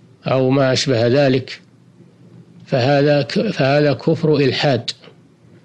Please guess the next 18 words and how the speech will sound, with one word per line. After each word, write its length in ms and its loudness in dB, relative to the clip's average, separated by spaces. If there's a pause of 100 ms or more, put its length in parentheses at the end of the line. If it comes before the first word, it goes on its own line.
(400)
ومن 560 2 (200)
كان 340 2
مسلما 540 2
ثم 280 0
اعتقد 480 -2
هذا 300 2
المعتقد 680 -2 (760)
فإنه 560 2
يرتد 440 -2
عن 260 2
دين 200 2
الإسلام، 600 -2 (1160)
وي-، 420 2 (260)
ي-، 760 0
ي-، 540 2
يرتد 480 0
على 260 2
عقبيه 560 0